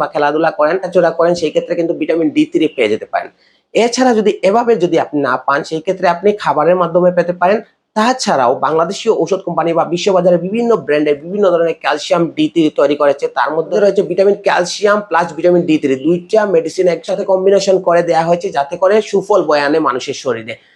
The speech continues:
এর মধ্যে রয়েছে ব্র্যান্ডেড ঔষধ বাংলাদেশের, যেমন কোরাল কেয়ার ডি, রেডিয়েন্ট ফার্মাসিউটিক্যালসের, স্কয়ার ফার্মাসিউটিক্যালসের রয়েছে ক্যালবডি, আবার অ্যারিস্টো ক্যালডি রয়েছে বেক্সিমকো ফার্মাসিউটিক্যালসের, রেনাটা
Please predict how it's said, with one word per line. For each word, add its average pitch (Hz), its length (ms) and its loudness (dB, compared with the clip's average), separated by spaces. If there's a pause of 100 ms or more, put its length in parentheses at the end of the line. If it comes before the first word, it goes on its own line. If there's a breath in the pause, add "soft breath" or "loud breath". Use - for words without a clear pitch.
(100)
এর 180 180 2
মধ্যে 226 220 -2
রয়েছে 208 220 2 (100)
ব্র্যান্ডেড 190 460 2
ঔষধ 175 220 2 (100)
বাংলাদেশের, 151 520 -2
যেমন 170 200 0 (120)
কোরাল 175 260 2 (100)
কেয়ার 185 220 2
ডি, 165 80 2 (100)
রেডিয়েন্ট 170 320 2
ফার্মাসিউটিক্যালসের, 160 680 -4 (160)
স্কয়ার 196 360 0
ফার্মাসিউটিক্যালসের 180 640 0
রয়েছে 170 160 -2 (120)
ক্যালবডি, 165 520 0 (380 loud breath)
আবার 151 240 2
অ্যারিস্টো 185 380 -2 (100)
ক্যালডি 180 340 2
রয়েছে 165 320 0 (100)
বেক্সিমকো 175 420 -4
ফার্মাসিউটিক্যালসের, 165 800 -4
রেনাটা 143 280 0